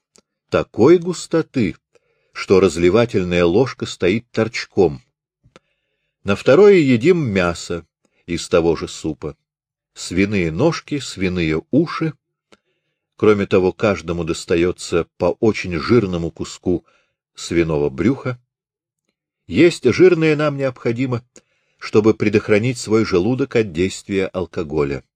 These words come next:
Сегодня мы ни в коем случае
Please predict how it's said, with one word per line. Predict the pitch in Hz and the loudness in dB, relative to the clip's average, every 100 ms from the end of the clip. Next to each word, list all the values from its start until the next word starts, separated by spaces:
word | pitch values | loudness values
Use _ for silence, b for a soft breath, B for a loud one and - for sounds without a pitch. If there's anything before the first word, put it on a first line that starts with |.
| _ _ _ _ _ _ | _ _ _ _ _ _
Сегодня | - - 85 - 170 160 165 | -4 0 4 6 4 2 -2
мы | 151 151 | 0 -2
ни | 135 | -2
в | 98 - | -6 -4
коем | 90 98 135 | 0 2 0
случае | 131 139 151 - 143 143 143 | -6 -4 -4 -4 -2 -2 -2